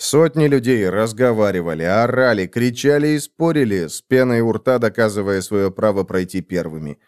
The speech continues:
Возле телеги, гружёной репой, вспыхнула драка за спорное место в очереди. Стража Раннинга попыталась навести порядок, но только сделала ещё хуже. Безнадёжная попытка успокоить мутузивших друг друга деревенщин к успеху не привела,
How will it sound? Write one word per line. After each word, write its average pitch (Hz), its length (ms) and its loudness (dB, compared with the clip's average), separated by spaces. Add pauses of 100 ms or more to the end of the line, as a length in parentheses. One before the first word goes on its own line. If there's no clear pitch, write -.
(320)
Возле 180 360 2
телеги, 196 440 0
гружёной 131 540 2
репой, 170 420 0
вспыхнула 160 680 0
драка 170 460 0
за 151 140 -2
спорное 147 480 0
место 131 340 -2
в 104 80 -2
очереди. 78 500 -8 (320)
Стража 202 500 0
Раннинга 214 460 2
попыталась 180 600 -2
навести 147 400 0
порядок, 175 440 0
но 151 140 0
только 147 320 0
сделала 120 400 0
ещё 107 340 -2
хуже. 87 460 -10 (380)
Безнадёжная 117 720 2
попытка 113 400 -2
успокоить 113 640 0
мутузивших 107 720 -2
друг 98 220 -4
друга 110 260 -2
деревенщин 117 640 -2
к 127 60 -8
успеху 143 480 0
не 147 140 0
привела, 143 540 0